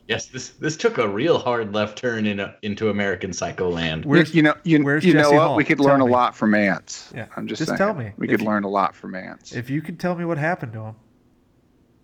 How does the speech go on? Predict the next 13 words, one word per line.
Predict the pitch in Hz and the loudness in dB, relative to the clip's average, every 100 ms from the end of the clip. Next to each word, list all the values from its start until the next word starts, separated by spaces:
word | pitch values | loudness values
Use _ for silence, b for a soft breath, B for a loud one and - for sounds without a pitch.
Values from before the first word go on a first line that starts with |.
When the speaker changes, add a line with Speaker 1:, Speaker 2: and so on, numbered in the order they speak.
| _ _ _ _ _ - | _ _ _ _ _ -10
Speaker 2:
I | 123 | -6
mean, | 131 | -4
he | 175 | -2
escaped | 185 - 185 202 196 | -4 -4 -4 -4 -6
the | |
house | 113 127 120 - | -4 -4 -4 -6
where | 120 | -8
the | 110 | -8
people | - 127 123 | -8 -6 -6
lived | 120 113 | -6 -8
under | 117 110 | -8 -8
the | 107 | -10
stairs. | 107 - 117 104 - | -10 -6 -6 -8 -14